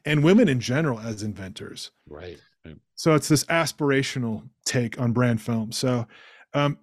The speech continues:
Speaker 1: and that's just some, <laughs> a few interviews with young girls.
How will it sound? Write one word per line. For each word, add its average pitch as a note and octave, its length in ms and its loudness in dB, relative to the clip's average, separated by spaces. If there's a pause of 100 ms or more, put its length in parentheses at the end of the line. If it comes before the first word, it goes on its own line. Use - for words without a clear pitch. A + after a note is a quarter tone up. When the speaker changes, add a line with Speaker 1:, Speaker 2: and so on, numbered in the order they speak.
(100)
Speaker 1:
and D#3 120 2
that's F#3 200 2
just - 420 -2
some, E3 240 -6
<laughs> - 80 -4
a F3+ 100 -2
few F#3+ 200 0
interviews E3+ 800 4
with C#3+ 300 0
young C#3+ 180 -2
girls. C3 420 0